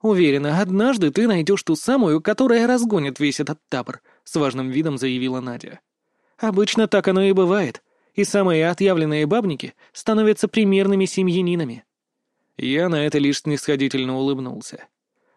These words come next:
Она-то не знает, что я уже давно прошёл этап, о котором она говорит. Да ещё и не раз.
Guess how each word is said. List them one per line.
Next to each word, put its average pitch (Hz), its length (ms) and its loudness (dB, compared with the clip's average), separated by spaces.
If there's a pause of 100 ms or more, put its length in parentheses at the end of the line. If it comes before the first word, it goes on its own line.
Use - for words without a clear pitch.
Она-то 220 320 0
не 208 120 4
знает, 208 360 2
что - 160 -2
я 143 180 4
уже 147 200 2
давно 147 400 0
прошёл 147 460 -2
этап, 160 280 -4
о 123 40 -4
котором 131 400 -4
она 123 180 -6
говорит. 120 480 -10 (500)
Да 131 140 -6
ещё 131 260 -2
и 196 100 2
не 180 140 2
раз. 175 360 -2